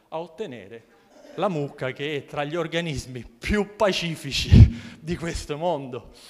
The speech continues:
ok? Quindi vedete come il processo di domesticazione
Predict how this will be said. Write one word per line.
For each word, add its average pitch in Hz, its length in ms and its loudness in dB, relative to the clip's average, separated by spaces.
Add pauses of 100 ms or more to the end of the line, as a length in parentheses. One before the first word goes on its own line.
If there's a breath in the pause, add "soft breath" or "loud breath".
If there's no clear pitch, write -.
(280 loud breath)
ok? 147 460 -2 (600 loud breath)
Quindi 190 280 -2
vedete 175 360 -2
come 175 320 -2
il 143 160 -6
processo 180 440 -8
di 160 200 -12
domesticazione 165 1400 -8